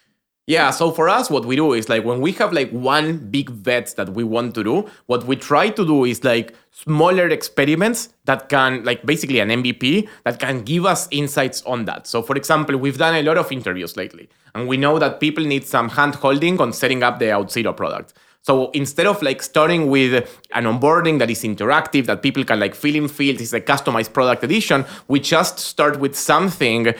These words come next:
that is basically not interactive. It's like an animation or demo showing them how to do things.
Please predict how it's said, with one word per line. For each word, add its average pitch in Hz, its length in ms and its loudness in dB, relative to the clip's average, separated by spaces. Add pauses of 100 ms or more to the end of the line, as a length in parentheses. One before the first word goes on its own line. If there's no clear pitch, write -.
(160)
that 117 140 0
is 127 100 -2
basically 135 540 -2
not 139 220 2
interactive. 127 600 0
It's 113 140 -6
like 113 120 -2
an 110 60 0
animation 131 460 0
or 135 100 2
demo 135 380 0 (160)
showing 170 540 2
them 151 180 2
how - 180 2
to - 140 -6
do 120 120 -2
things. 98 400 -6